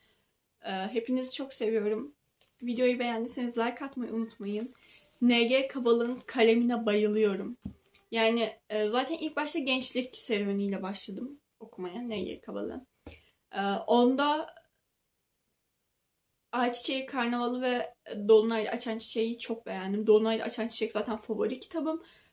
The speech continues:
Ve hüngür hüngür ağladım sonunda. Yani aklıma geldikçe bile hala gözlerim dolar. Çok, e, üzülürüm. E, bilmiyorum ya, değişik bir zamanda okudum ya da gerçekten ağlanılması. Yani,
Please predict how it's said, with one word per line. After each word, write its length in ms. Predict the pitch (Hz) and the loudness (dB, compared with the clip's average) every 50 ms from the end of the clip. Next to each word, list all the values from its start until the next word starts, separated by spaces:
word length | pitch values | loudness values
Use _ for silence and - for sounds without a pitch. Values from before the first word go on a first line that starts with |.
| _ _ _ 247 | _ _ _ 2
Ve 280 | 247 277 294 285 285 | 4 4 4 2 4
hüngür 320 | 262 247 240 226 262 302 285 | 6 6 6 8 6 6 6
hüngür 300 | 269 240 220 208 214 208 | 6 4 4 4 2 2
ağladım 520 | - 190 202 202 202 202 196 196 208 208 | 2 2 2 0 0 0 0 -2 -2 -4
sonunda. 520 | 202 - 220 214 208 208 208 208 247 247 | -6 -6 -4 -2 -2 0 -2 -2 -2 -2
Yani 300 | 240 233 233 240 226 - | 0 0 0 0 -2 -4
aklıma 500 | - - - 220 220 - - 247 262 277 | -4 -4 -2 -2 -2 -2 -2 -2 -2 0
geldikçe 540 | 277 254 247 233 240 269 277 269 - 294 247 | 0 0 2 2 0 0 -2 -4 -4 -4 -2
bile 100 | 233 233 | 0 -2
hala 400 | 240 247 226 220 226 247 240 226 | 0 0 2 2 2 4 2 2
gözlerim 560 | 226 208 214 214 208 208 208 214 208 226 233 | 2 2 2 2 2 2 0 0 0 0 0
dolar. 320 | 233 220 226 233 247 262 - | 2 2 2 0 0 -4 -6
Çok, 440 | - - 220 226 - _ - - _ - | -6 -6 -6 -6 -8 _ -20 -20 _ -14
e, 280 | - 190 185 - - | -12 -12 -12 -10 -10
üzülürüm. 540 | 220 220 226 226 202 202 208 208 208 240 247 - _ _ - - _ _ _ _ _ _ _ - - | -6 -2 0 0 0 0 0 -2 -4 -4 -8 -10 _ _ -20 -20 _ _ _ _ _ _ _ -12 -8
E, 360 | 202 202 190 208 - - - - _ _ _ _ _ _ _ - | -6 -4 -4 -4 -6 -6 -8 -14 _ _ _ _ _ _ _ -8
bilmiyorum 500 | 220 226 233 240 240 214 220 214 208 214 | -2 0 2 4 4 4 2 2 2 2
ya, 320 | 226 240 233 214 - - _ _ _ _ _ _ _ _ _ _ _ _ _ - - _ _ - 208 | 2 2 0 0 -2 -6 _ _ _ _ _ _ _ _ _ _ _ _ _ -20 -20 _ _ 4 6
değişik 440 | 220 220 226 226 - 277 254 269 | 6 6 6 4 -2 -4 -4 -4
bir 40 | 302 | -2
zamanda 500 | 311 320 302 311 302 302 311 311 302 302 | 0 0 2 2 2 0 0 -2 -4 -4
okudum 300 | 302 302 277 302 294 285 | -6 -6 -4 -4 -4 -4
ya 100 | 285 277 | -4 -4
da 60 | 269 | -4
gerçekten 640 | 254 247 240 240 240 - 226 226 - 240 247 247 - - _ _ _ - | -4 -2 -2 -2 -2 -4 -6 -6 -4 -6 -6 -6 -8 -10 _ _ _ -10
ağlanılması. 840 | - 202 208 208 208 208 208 208 208 202 190 196 - - - 202 | -6 -4 -2 -2 0 0 0 0 -2 -2 -4 -6 -8 -8 -6 -6
Yani, 440 | 190 185 185 196 202 202 202 202 | -4 -4 -2 -2 -2 -2 -4 -6